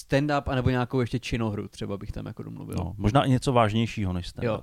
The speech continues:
Speaker 1: něco
Speaker 2: No,
Speaker 1: ještě
Speaker 2: no,
Speaker 1: jako
Speaker 2: no, no.
Speaker 1: vážnějšího. A jestli bych to někde chtěl dělat, tak uprostřed bouřky a, e, v jídelně, jo. To jako od jak živa se ví, že jídelna, to je takový akustický kostel,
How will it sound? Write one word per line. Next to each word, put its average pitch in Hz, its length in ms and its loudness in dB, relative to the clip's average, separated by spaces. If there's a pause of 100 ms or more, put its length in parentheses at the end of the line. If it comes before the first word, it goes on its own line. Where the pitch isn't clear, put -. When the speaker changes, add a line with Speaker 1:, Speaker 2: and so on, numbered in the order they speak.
(140)
Speaker 1:
něco 117 260 -6
Speaker 2:
No, - 20 -4
Speaker 1:
ještě 95 160 -6
Speaker 2:
no, - 20 -4
Speaker 1:
jako 113 100 -4
Speaker 2:
no, 139 60 -2
no. - 20 -2
Speaker 1:
vážnějšího. 113 540 -4 (280)
A 110 60 -6
jestli 113 180 -4
bych 135 120 0
to 139 100 -4
někde 135 220 0
chtěl 151 200 -2
dělat, 117 220 -2
tak - 160 -8
uprostřed 135 420 -4
bouřky 131 540 -6 (640)
a, 113 480 2
e, 117 160 -6
v 107 80 -6
jídelně, 123 460 -2 (260)
jo. - 160 -10 (800)
To 120 100 0
jako 127 220 -2
od 123 100 0
jak 120 100 0
živa 127 180 0
se 127 120 -4
ví, 120 120 0
že 123 100 0
jídelna, 117 320 0
to - 80 -4
je 120 40 -2
takový 120 320 -4 (400)
akustický 127 520 -2
kostel, 117 480 -4